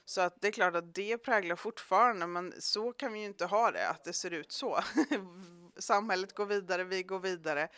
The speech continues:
och idrotten är ju en viktig aktör i vilka normer som präglar vår,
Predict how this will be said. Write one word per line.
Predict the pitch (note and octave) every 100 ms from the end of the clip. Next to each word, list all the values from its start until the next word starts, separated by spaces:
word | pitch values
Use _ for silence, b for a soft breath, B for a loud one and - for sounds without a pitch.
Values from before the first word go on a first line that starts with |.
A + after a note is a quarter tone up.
| B
och | B -
idrotten | F#3+ D#3+ D#3 - A3
är | G#3
ju | G3
en | F3
viktig | F3+ - -
aktör | D#3+ - - G#3+ G#3+
i | F3 D3+
vilka | - F3 E3+
normer | E3+ D#3 D3+ D3
som | E3 D#3+
präglar | F#3 D#3 D3 A3+
vår, | B3+ E3 E3+